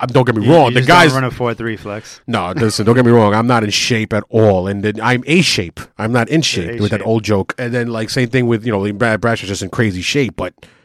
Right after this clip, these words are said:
Speaker 1: like, I'm looking at him like, "Yo, you're supposed to be, like, this big running back. Like, I'm way bigger than you, <laughs> man." But,
Speaker 2: Yeah, yeah.
Speaker 1: but no, but
Speaker 2: Felt you could take him?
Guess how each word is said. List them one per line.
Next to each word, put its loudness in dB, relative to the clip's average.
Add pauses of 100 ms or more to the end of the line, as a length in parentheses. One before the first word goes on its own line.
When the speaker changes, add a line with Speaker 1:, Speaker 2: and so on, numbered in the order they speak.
(440)
Speaker 1:
like, -8
I'm -2
looking 0
at 2
him 0
like, 2
"Yo, 2
you're -2
supposed -4
to -2
be, 0
like, -2
this -4
big -4 (200)
running -2
back. -2
Like, -16
I'm -8
way -2 (100)
bigger 4
than 2
you, 6
<laughs> -
man." 2
But, 6
Speaker 2:
Yeah, -6
yeah. -6
Speaker 1:
but 0
no, 6
but -2 (540)
Speaker 2:
Felt 0
you 0
could -4
take -2
him? -10